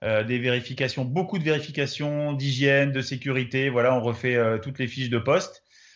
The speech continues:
Donc maintenant, c'est, euh, non, moi, j'ai pas quitté le travail. Je travaille entre, euh, entre une heure et trois heures par jour, que ce soit avec mes équipes à distance ou même avec les protections, euh, euh, sanitaires, euh, comme les masques, les gants, et cetera, dans les restaurants pour pouvoir remettre en place les, les gestes barrières et toute la technique.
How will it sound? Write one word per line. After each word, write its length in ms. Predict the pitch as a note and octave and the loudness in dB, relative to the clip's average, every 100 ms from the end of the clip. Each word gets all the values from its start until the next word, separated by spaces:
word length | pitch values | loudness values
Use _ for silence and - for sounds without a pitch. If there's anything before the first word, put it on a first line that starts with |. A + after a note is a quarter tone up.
| _ A#2+ | _ -6
Donc 220 | C#3 C#3 | -4 2
maintenant, 400 | C#3 C3+ D3+ F3 | 2 2 2 2
c'est, 280 | E3+ C3 B2+ | 2 4 6
euh, 200 | B2 A#2+ | 6 4
non, 160 | C#3 | 2
moi, 120 | C#3 | 2
j'ai 120 | A#2+ C3 | 0 0
pas 140 | E3 | 0
quitté 260 | E3 D3+ D3+ | 0 -4 -2
le 140 | C#3+ | -4
travail. 400 | - C3 C3+ D3+ | -2 2 4 4
Je 80 | D3 | 0
travaille 380 | B2+ B2 C3 B2 | -2 0 2 0
entre, 280 | A#2 - | -4 -6
euh, 340 | A#2+ B2 A2 G2 G2 _ _ _ | -2 2 4 2 -4 _ _ _
entre 320 | A#2 - C3+ | -16 -6 -4
une 140 | D3+ D#3 | -2 2
heure 160 | D#3 | 4
et 60 | C#3+ | 4
trois 240 | C#3+ C#3 | 0 0
heures 120 | C#3 A2 | 0 0
par 160 | C3 | -2
jour, 300 | A#2+ D#3 E3+ | 0 -2 -2
que 60 | - | -4
ce 100 | C3 | -12
soit 220 | - C#3+ | -2 0
avec 180 | C3+ C#3 | 0 -4
mes 160 | C3+ | -6
équipes 260 | C#3 D#3+ C#3+ | -6 -6 0
à 80 | C3 | 0
distance 560 | C3 - D3+ E3+ E3 - | 0 -6 -2 -2 -4 -10
ou 140 | D#3 | -6
même 320 | C#3+ D#3 E3+ D3 | 0 0 0 0
avec 260 | C3 C3 | 0 -2
les 60 | C3+ | -6
protections, 640 | C#3+ C#3 B2+ - C#3+ C#3+ | -8 -8 -10 -8 -4 0
euh, 240 | A#2+ A2 G#2 - _ _ _ _ | 0 0 -2 -10 _ _ _ _
euh, 240 | G#2+ G#2 G#2 | 0 2 2
sanitaires, 600 | A#2+ C#3 C#3 C#3+ D3 C3+ | 2 2 0 0 2 4
euh, 500 | A#2+ A2+ A2+ A2 G#2+ | 4 2 2 2 0
comme 180 | A2+ A#2 | -2 0
les 120 | A#2 | 2
masques, 380 | B2+ C3 C3 - | 4 2 2 -6
les 120 | A#2 | -4
gants, 180 | B2+ B2+ | -2 -4
et 60 | |
cetera, 440 | A#2 A#2 A#2+ A#2 C#3 | -6 -8 -4 0 0
dans 160 | D#3 | -2
les 120 | E3 D3+ | -2 -2
restaurants 500 | D3 - C#3 F3+ F3+ | -4 -4 -2 -2 -4
pour 160 | B2+ | -12
pouvoir 360 | - B2 C#3 B2+ | -12 0 0 2
remettre 300 | C3 B2+ C3 | 0 -2 -6
en 80 | A#2 | -2
place 320 | C3 C#3 - | -2 -2 -6
les, 280 | G#2+ G2 F#2+ | -6 -6 -6
les 100 | B2 | -4
gestes 280 | A#2+ C3+ D3 | -4 -4 0
barrières 500 | C3 B2 B2 D3+ C#3+ | 2 2 2 -4 -4
et 80 | A2+ | -8
toute 140 | C3+ | -12
la 60 | A#2+ | -10
technique. 420 | B2 A#2 - | -10 -12 -14